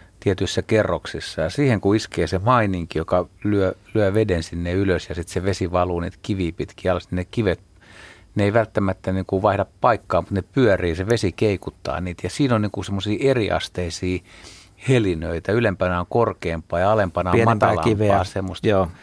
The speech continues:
Speaker 1: semmoista m-, murinaa ja helinää ja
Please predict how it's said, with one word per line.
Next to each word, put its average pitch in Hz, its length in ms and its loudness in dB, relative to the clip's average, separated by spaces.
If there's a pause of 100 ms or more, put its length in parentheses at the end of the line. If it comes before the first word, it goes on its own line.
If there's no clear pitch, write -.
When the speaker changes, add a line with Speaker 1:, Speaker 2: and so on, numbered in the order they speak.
(300)
Speaker 1:
semmoista 120 360 -2
m-, 127 540 -4
murinaa 139 680 2
ja 92 120 -2
helinää 95 680 0
ja 87 200 0